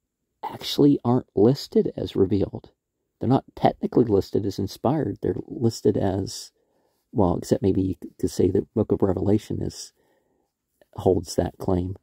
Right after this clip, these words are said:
But the rest of it was, like, inspired in, like, the secular sense that you look around and you get an idea, not that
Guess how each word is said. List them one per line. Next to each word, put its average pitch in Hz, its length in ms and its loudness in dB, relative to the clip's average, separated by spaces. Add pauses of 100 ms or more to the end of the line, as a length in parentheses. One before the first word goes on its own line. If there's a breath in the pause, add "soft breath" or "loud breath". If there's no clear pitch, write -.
(320)
But - 100 -4
the 101 80 4
rest 117 320 4
of 127 80 -2
it - 80 -6
was, 101 220 -2
like, 90 200 -4
inspired 95 720 -2
in, 90 480 -6
like, 95 300 -2
the 98 80 0
secular 123 540 -2
sense - 420 -10
that 113 160 -8
you 98 300 -6 (340 soft breath)
look - 160 0
around 95 240 0
and 95 140 -4
you 90 60 -4
get 98 120 4
an 92 120 -4
idea, 95 600 -2
not 90 360 -8
that - 360 -10